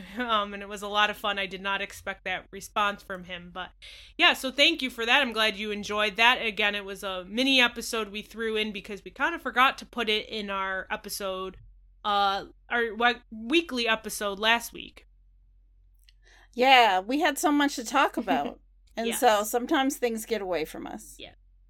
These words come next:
Speaker 2: So we like to end the episode with talking a little bit about what's going on at our respective sites, I D C and F S O.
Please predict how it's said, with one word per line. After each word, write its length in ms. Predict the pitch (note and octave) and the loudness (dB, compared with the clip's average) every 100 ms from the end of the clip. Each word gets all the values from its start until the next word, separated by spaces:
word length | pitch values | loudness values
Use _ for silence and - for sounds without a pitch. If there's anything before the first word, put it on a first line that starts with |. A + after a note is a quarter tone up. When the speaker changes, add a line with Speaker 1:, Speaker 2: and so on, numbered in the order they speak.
| _ - - - - | _ -20 -20 -20 -2
Speaker 2:
So 160 | B3+ | 0
we 140 | A#3+ B3 | 4 8
like 260 | B3 C4+ | 8 8
to 240 | - C#4+ B3 | 0 0 2
end 200 | A3+ A#3 | 2 2
the 120 | G#3+ | 2
episode 400 | G3+ A#3+ C4+ D#4+ A#4+ - | 2 0 2 2 2 2
with 560 | A#3+ G#3+ G#3+ G#3+ - | 2 2 -2 -6 -16
talking 560 | - A3 G#3+ A#3+ A#3 A#3 | -2 0 0 -2 -4 -2
a 140 | - | -4
little 260 | G#3 G#3+ G#3+ | -4 -4 -2
bit 160 | G#3+ | -2
about 220 | A3 G#3+ F#3 | -2 -2 -4
what's 160 | G#3 | -8
going 280 | - G#3+ G3+ | -6 -6 -4
on 260 | G3+ G#3+ - | -4 -4 -4
at 200 | G#3+ G#3+ | -2 2
our 160 | F#3+ | 0
respective 560 | F3+ F#3+ F3+ E3+ F3+ E3 | 0 -6 -6 -6 -10 -8
sites, 480 | - G#3+ C#4 D#4+ - | -2 0 0 -6 -8
I 140 | G3 F#3+ | -4 -6
D 180 | F#3+ F#3 | -6 -12
C 340 | - A#3+ D4+ | -10 -8 -6
and 120 | - G#3 | -6 -4
F 200 | F3 E3+ | -4 -6
S 200 | F3 E3+ | -8 -4
O. 340 | E3 G3 D4+ | -2 -4 -6